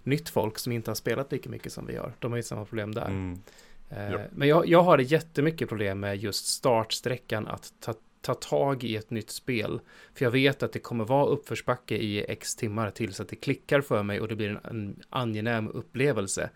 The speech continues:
Speaker 1: Eh, min lösning på det var att börja streama.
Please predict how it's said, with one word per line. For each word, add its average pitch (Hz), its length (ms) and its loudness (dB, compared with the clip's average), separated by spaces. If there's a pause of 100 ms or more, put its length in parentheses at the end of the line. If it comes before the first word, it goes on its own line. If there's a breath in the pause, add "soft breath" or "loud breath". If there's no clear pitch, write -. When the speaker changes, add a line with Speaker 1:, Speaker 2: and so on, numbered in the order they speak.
(600 loud breath)
Speaker 1:
Eh, 107 480 0 (320)
min 147 260 6
lösning 147 340 4
på - 80 -4
det 120 140 6
var 110 120 4
att 104 100 -2
börja 107 140 2
streama. 107 340 -2